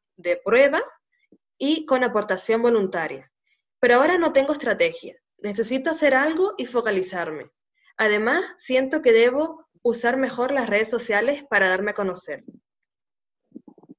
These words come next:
Ahí se queda la consulta. Y por lo que yo intuyo, <laughs> es la parte de la estrategia, el plan que estábamos hablando antes. No sé si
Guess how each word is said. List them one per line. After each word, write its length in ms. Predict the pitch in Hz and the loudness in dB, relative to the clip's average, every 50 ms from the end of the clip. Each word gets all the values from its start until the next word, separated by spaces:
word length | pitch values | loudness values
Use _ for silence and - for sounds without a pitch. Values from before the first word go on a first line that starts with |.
| _ _ _ _ _ _ _ _ _ _ _ _ _ _ _ _ _ _ _ _ _ _ _ | _ _ _ _ _ _ _ _ _ _ _ _ _ _ _ _ _ _ _ _ _ _ _
Ahí 180 | - - 160 160 | -16 -16 -14 -14
se 140 | - - 160 | -14 -14 -10
queda 180 | 160 165 170 | -10 -8 -8
la 140 | 170 175 170 | -8 -8 -10
consulta. 600 | 175 180 175 170 - - 285 339 381 381 - 453 466 466 - _ _ _ _ _ - - - - - - _ _ _ _ _ _ - | -10 -12 -12 -10 -6 -6 -4 -4 -6 -8 -8 -10 -10 -10 -12 _ _ _ _ _ -20 -20 -20 -20 -20 -20 _ _ _ _ _ _ -10
Y 320 | - 226 240 262 - - - | -8 -6 -6 -6 -8 -8 -6
por 120 | - 220 214 | -2 0 0
lo 100 | 208 190 | 0 0
que 100 | 202 202 | -2 -4
yo 100 | 202 220 | -4 -4
intuyo, 540 | 226 220 226 - 311 339 359 370 403 403 440 440 - | -4 -4 0 2 4 4 4 4 4 2 2 2 2
<laughs> 0 | |
es 1080 | - 240 240 - - 247 269 247 240 240 233 - - 220 220 208 - - 202 202 214 214 | 0 0 0 -2 0 0 2 4 4 4 4 2 0 -6 -8 -8 -8 -8 -6 -6 -4 -2
la 160 | 220 220 208 | -2 -2 0
parte 260 | 202 208 202 202 - 233 | 0 -2 -4 0 -2 0
de 80 | 226 | 0
la 120 | 214 190 180 | 0 -2 -2
estrategia, 680 | - - - 180 175 170 - 196 214 214 - 220 190 | -4 -6 -4 -4 -4 -2 -4 -6 -6 -4 -2 -2 -2
el 140 | 180 180 - | -2 -2 -4
plan 280 | - 190 190 196 220 | -2 -2 -2 -2 -4
que 100 | - 208 | -6 -14
estábamos 400 | 196 - 190 185 190 196 208 196 | -14 -8 -6 -6 -6 -6 -6 -6
hablando 380 | 190 180 180 190 202 202 190 175 | -6 -6 -6 -6 -4 -4 -4 -4
antes. 320 | 160 160 156 _ - - 165 | -4 -8 -12 _ -18 -18 -16
No 100 | 170 170 | -16 -14
sé 120 | - 180 | -16 -16
si 320 | - - 190 185 165 - | -16 -14 -14 -14 -14 -16